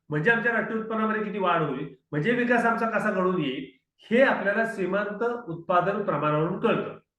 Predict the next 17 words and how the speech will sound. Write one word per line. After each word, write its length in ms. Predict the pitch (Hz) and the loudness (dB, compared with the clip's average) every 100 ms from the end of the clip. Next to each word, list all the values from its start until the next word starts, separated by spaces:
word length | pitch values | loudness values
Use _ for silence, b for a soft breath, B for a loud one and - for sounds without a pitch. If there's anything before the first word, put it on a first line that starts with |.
| _ _ _ | _ _ _
सीमांत 340 | 180 190 214 | 0 2 4
भांडवल 320 | 247 165 190 | 4 4 2
उत्पादन 360 | 196 - 175 180 | 0 -2 -2 -2
प्रमाणावरून 520 | 165 151 156 156 151 | -4 -6 -4 -4 -4
कळतं. 420 | 147 131 214 214 - B B | -6 -4 -4 -6 -10 B B
आता 520 | 220 220 226 - - - B - | 2 6 6 4 0 -8 B 2
आर्थिक 320 | 165 170 233 | 4 6 4
विकासाचा 520 | 220 220 240 254 247 | 4 6 6 6 6
वेग 280 | 190 233 - | 6 6 6
जर 140 | 254 | 4
आम्हाला 240 | 233 226 233 | 4 4 4
बघायचा 380 | 190 190 190 | 4 4 4
असेल, 260 | 165 185 185 | 0 0 -6
तर 100 | 233 | -4
तो 100 | 254 | -2
कसा 240 | 233 262 | 2 4
निघतो? 580 | 254 208 - 160 156 - | 4 2 -4 -6 -6 -12